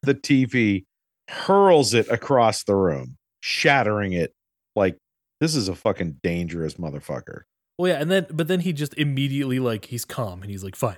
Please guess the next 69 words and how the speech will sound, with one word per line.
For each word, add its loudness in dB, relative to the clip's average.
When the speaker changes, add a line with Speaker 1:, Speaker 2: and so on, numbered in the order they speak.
Speaker 2:
it's, -8
it's -16
not -10
your -10
fault. -6
I -12
should -8
have -12
told -6
you -8
how, -4
how -8
important -8
the -6
watch -4
was. -6
It's -14
fine. -10
It -12
just -10
means -8
I -8
don't -8
get -10
to -8
have -8
breakfast -8
with -10
you -8
and -10
shit." -8
Uh, -6
so -8
he -10
throws -8
the -10
money -6
down -4
on -8
the -10
bed. -6
He's -6
like, -10
"Here, -8
go -6
get -8
your -10
fucking -8
breakfast. -10
I'll -8
see -12
you -8
later." -10
Speaker 1:
He's 0
a 4
little 4
bit -2
nicer -2
about 0
Speaker 2:
Yeah. -2
Speaker 1:
it -8
than -10
that, -10
but -6
yeah, -6
essentially. -8
Speaker 2:
<laughs> -2
But, 2
like, -2